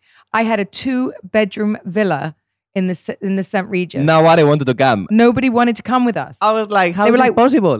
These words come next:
Speaker 1: because we decided we weren't gonna drink.
Speaker 2: Detox
Speaker 1: Yeah,
Speaker 2: completely.
Speaker 1: we wanna detox. Anyone that's done Housewives or, or knows about it, we, we need to drink our way through Housewives.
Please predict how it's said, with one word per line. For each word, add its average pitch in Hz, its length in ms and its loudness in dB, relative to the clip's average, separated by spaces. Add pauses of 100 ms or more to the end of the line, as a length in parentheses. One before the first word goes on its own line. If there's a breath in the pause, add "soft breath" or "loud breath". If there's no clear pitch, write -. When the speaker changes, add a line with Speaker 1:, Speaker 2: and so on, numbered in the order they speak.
Speaker 1:
because 226 280 -2
we 254 140 -4
decided 226 380 -2
we 208 80 -4
weren't 202 320 -4
gonna 190 160 -6
drink. 190 420 -8
Speaker 2:
Detox 123 360 -2
Speaker 1:
Yeah, - 100 -20
Speaker 2:
completely. 175 260 2
Speaker 1:
we 180 60 4
wanna 202 180 2
detox. 170 480 -4
Anyone 180 320 0
that's 165 140 -4
done 165 180 -4
Housewives 156 720 -6
or, 151 320 -8
or 151 240 -4
knows 156 300 -2
about 151 200 -2
it, 147 80 -4
we, 160 140 -2
we 165 340 -6
need 170 280 -6
to 180 60 -12
drink 202 280 -2
our 196 100 0
way 202 240 -2
through 208 360 -4
Housewives. 202 580 -4